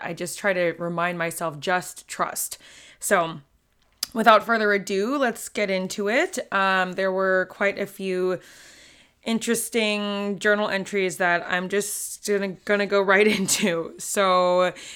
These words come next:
the first one, oh, oh boy, yeah, a couple of these are <laughs> very, very uncomfortable, but here we go.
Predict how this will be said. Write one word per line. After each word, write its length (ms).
the 100
first 420
one, 420
oh, 500
oh 200
boy, 280
yeah, 360
a 60
couple 300
of 100
these 220
are 260
<laughs> 260
very, 480
very 360
uncomfortable, 800
but 340
here 180
we 100
go. 400